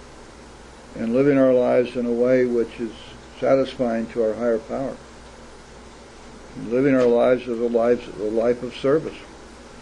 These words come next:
You know, it's, it's, it's like this. We say it over and over again, but it's the truth.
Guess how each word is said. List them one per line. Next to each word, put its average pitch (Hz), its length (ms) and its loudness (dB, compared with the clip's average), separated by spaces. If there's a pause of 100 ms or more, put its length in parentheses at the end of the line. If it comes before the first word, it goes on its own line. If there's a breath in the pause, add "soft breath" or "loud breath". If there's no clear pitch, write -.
(640)
You 107 80 -8
know, 123 180 2
it's, - 120 -2 (220)
it's, - 100 -14 (240)
it's - 180 -16
like 131 240 2
this. 165 280 4 (240)
We 117 80 -12
say 131 260 4
it 135 60 4
over 139 200 6
and 147 100 4
over 151 180 6
again, 120 340 0
but 117 120 2
it's - 180 -12
the - 80 -20
truth. 151 320 4